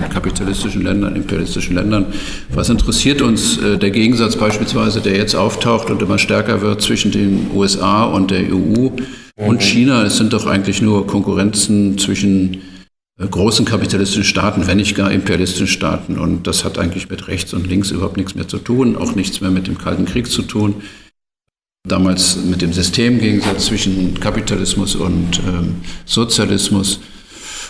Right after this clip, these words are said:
Speaker 1: Naja, und, ähm, Domenico Losurdo hat das immer anders gesehen und ich sehe das auch anders, dass eben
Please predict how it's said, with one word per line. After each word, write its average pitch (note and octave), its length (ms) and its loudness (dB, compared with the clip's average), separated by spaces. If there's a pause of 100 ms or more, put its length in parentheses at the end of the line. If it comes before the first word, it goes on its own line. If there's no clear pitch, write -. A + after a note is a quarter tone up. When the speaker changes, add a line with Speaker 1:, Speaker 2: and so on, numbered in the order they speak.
Speaker 1:
Naja, A#2 300 4
und, A2 400 2
ähm, G2+ 840 2 (160)
Domenico A2 400 4
Losurdo A2+ 400 2
hat A2 80 2
das G#2 140 0
immer G2+ 180 2
anders A2+ 320 2
gesehen C3+ 300 4
und B2 100 2
ich G2+ 100 0
sehe G#2+ 120 2
das A2+ 160 2
auch D3+ 180 2
anders, A#2 400 2
dass A2 300 0
eben G#2+ 300 2